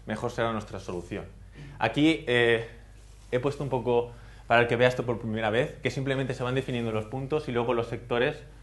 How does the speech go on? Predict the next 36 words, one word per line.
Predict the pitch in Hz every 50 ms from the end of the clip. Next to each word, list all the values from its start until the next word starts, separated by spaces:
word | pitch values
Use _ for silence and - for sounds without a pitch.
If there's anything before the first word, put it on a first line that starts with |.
| - - - - -
de | - 104 107
cada | 110 113 107 107 107
uno | 107 107
de | 104 104
los, | 104 104 104 104 104 - - - -
de | 110 107 104
los, | 104 104 98 - - - 120 101
eh, | 98 104 107 101 104 101 101 - - - - - - - - - - - - - - - - - - - - - - -
de, | 113 107 92 -
de | 113 110
los | 107 101
sectores | 117 113 - 123 117 117
de, | 113 110 110 104
del | - 110 110 113 104
círculo | 104 - 131 - - - 151 160 160 -
que | 127 113
vamos | 113 117 113 110 110 -
a, | 120 110 104 104 101 104 104 - - - -
a, | - 107 104 104 101 -
se, | - - 113 - -
he, | 139 135 143
se, | - - - - -
se | - - 143
ha | 139
cogido | 165 160 143 160 156
un | 147
círculo | 143 156 147 143 160 156 160 160
para | 139 117 110
que | 113 -
se | - 117
vea | 117 127 143 147 - - - - - - - -
que | - 113 104 -
este | 123 131 - 139
tipo | 135 135 143 131 135 127
de | 120
problema | 120 117 117 127 131 120 107 120